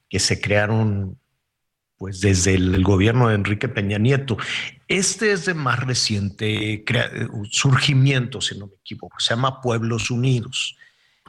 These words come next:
En, en, en, en su origen, al parecer, ya le platicaré, ya le vamos a preguntar un momentito más a nuestro compañero Jorge Manso.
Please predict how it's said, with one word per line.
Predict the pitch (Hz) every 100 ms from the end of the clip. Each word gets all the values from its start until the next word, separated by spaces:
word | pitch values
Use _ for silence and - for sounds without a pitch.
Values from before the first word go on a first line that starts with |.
| _ _
En, | 127 117 117 117
en, | 123 117 -
en, | 120 117 -
en | 123
su | - 131
origen, | 123 131 175 196 - 107 131 - -
al | - 92 87
parecer, | 101 101 127 - 90 87 - _ _ _
ya | -
le | 98 104
platicaré, | - 90 87 - - 92 98
ya | 92 101
le | 101
vamos | 98 101 95
a | 107
preguntar | 101 92 - 98 85 _ _ _ _ _ _ _ -
un | 107
momentito | 107 104 98 104 -
más | 104 104 - - - - - - _
a | 120 110
nuestro | 107 104 - 104 95
compañero | 110 101 104 107 101
Jorge | - - -
Manso. | 113 107 90 -